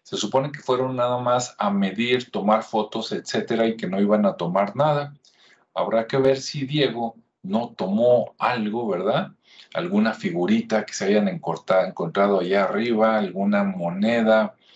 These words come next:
algún, alguna ofrenda, plantitas o algo que hayan dejado como de, "Ah, me voy a llevar este recuerdito", y que,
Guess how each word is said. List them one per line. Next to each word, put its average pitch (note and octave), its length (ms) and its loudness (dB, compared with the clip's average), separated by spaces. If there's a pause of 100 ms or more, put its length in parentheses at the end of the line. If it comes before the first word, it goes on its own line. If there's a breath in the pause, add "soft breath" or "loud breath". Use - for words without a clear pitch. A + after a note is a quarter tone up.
(300 loud breath)
algún, G3 720 2 (640)
alguna G#3+ 600 2
ofrenda, G#2 1040 -2 (280)
plantitas G#2+ 880 2
o F#2+ 160 2
algo G#2+ 280 2
que G#2+ 100 -4
hayan A2 240 2
dejado A2+ 480 0
como G2 280 0
de, G2 140 0
"Ah, D3 220 0
me C3+ 120 0
voy A2+ 220 0
a A#2+ 40 0
llevar A#2 240 2
este B2+ 280 0
recuerdito", C#3 720 0 (640 loud breath)
y - 140 -8
que, F3+ 600 2